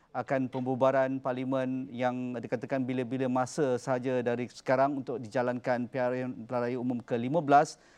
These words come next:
Uh, tetapi pastinya, uh, tumpuan pada petang ini kepada Menteri Kewangan, uh, Datuk Seri Zafrul Abdul Aziz, uh, yang memberikan, uh, pembentangan yang lancar, tidak banyak mengambil masa yang terlampau panjang,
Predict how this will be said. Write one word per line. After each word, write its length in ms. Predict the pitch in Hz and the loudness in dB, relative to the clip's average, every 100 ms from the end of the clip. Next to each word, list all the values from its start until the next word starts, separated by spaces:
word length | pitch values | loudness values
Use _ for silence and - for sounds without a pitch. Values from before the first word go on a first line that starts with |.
| - - - | -20 -20 -6
Uh, 160 | 120 | -4
tetapi 480 | 123 131 127 147 135 | -2 -2 -2 -2 -2
pastinya, 640 | - 123 143 135 151 127 101 _ _ - | -2 -2 0 2 4 2 -2 _ _ -8
uh, 160 | 117 117 | -6 -4
tumpuan 380 | 135 127 147 | -4 2 2
pada 160 | 135 131 | 2 -2
petang 320 | 117 131 131 | -2 0 0
ini 160 | 139 147 | -2 -4
kepada 320 | 131 127 123 123 | -2 -2 0 -2
Menteri 260 | 123 127 | -2 -6
Kewangan, 460 | 123 127 127 127 120 | -6 -4 -2 -2 -4
uh, 220 | 101 110 110 | -4 -4 -2
Datuk 460 | 120 131 104 87 | -2 -2 -2 -4
Seri 560 | - 135 131 123 123 107 110 | -4 0 0 0 -2 -4 0
Zafrul 560 | 127 - 139 127 127 | -2 0 0 0 0
Abdul 320 | 120 113 123 | -4 -2 2
Aziz, 320 | 135 143 123 - - _ _ - | 2 2 -2 -8 -20 _ _ -8
uh, 480 | 127 120 120 117 | -2 0 0 0
yang 240 | 127 135 131 127 | 2 2 2 0
memberikan, 720 | 127 123 127 135 131 131 131 | 0 0 0 2 2 0 -2
uh, 400 | 104 117 117 110 - | 0 2 2 0 -4
pembentangan 560 | 139 131 135 131 135 135 | -2 0 2 2 4 2
yang 240 | 127 123 | 0 2
lancar, 720 | 123 135 135 139 131 131 135 - | 2 2 4 4 6 4 -2 -8
tidak 240 | 131 120 95 107 | -6 -2 -2 0
banyak 240 | 131 139 107 | 0 -2 -2
mengambil 320 | 120 123 120 | -4 -4 -2
masa 320 | 123 120 139 | -4 -2 -2
yang 160 | 127 117 | -2 -4
terlampau 320 | 135 120 120 | -4 -4 -2
panjang, 560 | - 135 139 147 143 | 4 4 6 4 4